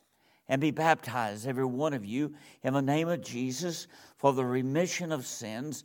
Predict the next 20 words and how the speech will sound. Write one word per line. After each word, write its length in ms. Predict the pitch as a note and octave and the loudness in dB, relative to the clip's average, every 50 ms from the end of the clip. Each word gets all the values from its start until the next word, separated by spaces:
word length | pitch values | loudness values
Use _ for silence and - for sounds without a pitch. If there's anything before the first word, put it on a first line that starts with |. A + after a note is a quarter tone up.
| - - - - - - - - - | -16 -20 -20 -20 -20 -20 -18 -6 -2
and 200 | C#3 C#3 C#3+ C3 | 0 0 0 -2
shall, 460 | - D3 D3 D3 C#3 C3+ B2+ A#2+ - - - - - _ _ - | -4 -4 -2 0 0 2 0 0 -4 -8 -16 -20 -20 _ _ -6
and 240 | - C3+ C3+ C3+ | -2 -2 -2 -2
ye 360 | - - - C3 C#3+ C#3+ C#3+ C3+ | -4 -6 -6 -4 -2 -2 -2 -2
shall 420 | C3 - - - D3+ C3+ C3 B2+ | -2 -4 -4 -2 2 2 4 4
receive 840 | B2 B2+ B2 A#2 - - - - F#3+ F3+ D3 B2 C3 D3+ D3 - - - _ _ _ _ _ _ | 2 0 -2 -2 -4 -6 -4 -2 0 0 2 0 0 -2 -4 -6 -10 -20 _ _ _ _ _ _
the 120 | - B2 A#2 | -6 -6 -6
gift 580 | A2+ - C3+ D3+ D#3+ E3 D#3+ - - - - _ _ _ _ _ _ _ _ - | -6 0 2 4 4 4 2 -2 -12 -20 -20 _ _ _ _ _ _ _ _ -8
of 140 | C#3 C3 - | -8 -6 -6
the 100 | C3+ C3 | -6 -8
Holy 440 | A#2 - - C3 A#2 A2+ A#2+ A#2+ | -8 -8 -10 -10 -10 -10 -10 -12
Ghost.'" 640 | A2+ - - A2 G#2+ G2+ - - - - - - - _ _ _ _ _ _ _ _ _ _ _ _ _ _ _ _ _ _ _ _ _ _ _ _ _ _ _ _ _ _ _ | -14 -14 -16 -16 -16 -16 -20 -20 -20 -20 -20 -20 -20 _ _ _ _ _ _ _ _ _ _ _ _ _ _ _ _ _ _ _ _ _ _ _ _ _ _ _ _ _ _ _
Then, 640 | - A2+ A2+ B2 C3+ C3 A#2 G#2+ G#2 G#2 G#2 G2+ - - _ _ _ _ _ _ _ _ _ _ _ _ _ _ _ _ _ _ _ _ _ _ _ _ _ _ | -16 -6 0 0 2 2 2 0 -4 -6 -12 -16 -20 -20 _ _ _ _ _ _ _ _ _ _ _ _ _ _ _ _ _ _ _ _ _ _ _ _ _ _
then, 520 | - A2 B2 C3 A2+ A2 A2 A2 G#2 G#2+ - _ _ _ _ _ _ _ _ _ _ _ _ _ _ _ _ _ _ - | -12 -8 -6 -6 -6 -6 -8 -12 -14 -18 -20 _ _ _ _ _ _ _ _ _ _ _ _ _ _ _ _ _ _ -6
they 200 | A2+ C3 C3+ C#3+ | 0 2 4 4
that 200 | C3+ C#3 C#3 A2+ | 4 4 2 2
gladly 560 | - C3+ C3+ C#3+ D3 D#3+ E3 D#3 E3 D#3+ E3 D3+ | 2 2 6 6 8 8 6 6 4 2 2 0
received 540 | C#3 D3+ C#3+ - - - E3 D#3 D3+ - | 0 -2 -4 -6 -6 -6 -6 -6 -6 -6
his 240 | - C3 B2+ B2+ - | -6 -8 -8 -8 -10
word 400 | - A2+ A#2+ G#2+ A2 B2 A#2 - | -8 -8 -6 -6 -6 -8 -10 -12